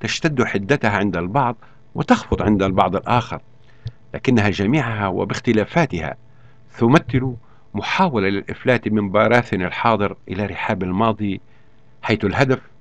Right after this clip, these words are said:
استعادة ملجأ الأمومة الرحيم والآمن، وحيث الكلمات والألوان والرسوم وسائط بين العالم الروحي والعالم المادي، كما تقول الشاعرة اللبنانية عناية جابر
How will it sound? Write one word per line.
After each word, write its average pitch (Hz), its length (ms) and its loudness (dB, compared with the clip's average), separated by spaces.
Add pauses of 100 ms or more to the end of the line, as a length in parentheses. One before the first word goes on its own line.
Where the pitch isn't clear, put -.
(360)
استعادة 101 600 2
ملجأ 95 280 -2
الأمومة 92 480 0
الرحيم 90 520 0
والآمن، 87 500 0 (720)
وحيث 110 320 2 (760)
الكلمات 101 560 2
والألوان 101 560 2
والرسوم 92 760 0 (400)
وسائط - 480 4
بين 95 380 0
العالم 98 420 0
الروحي 95 360 -4
والعالم 85 500 -4
المادي، 87 520 -2 (460)
كما 90 200 -4
تقول 90 360 -4
الشاعرة 85 380 0
اللبنانية 82 540 -2
عناية 90 420 -4
جابر 82 380 -4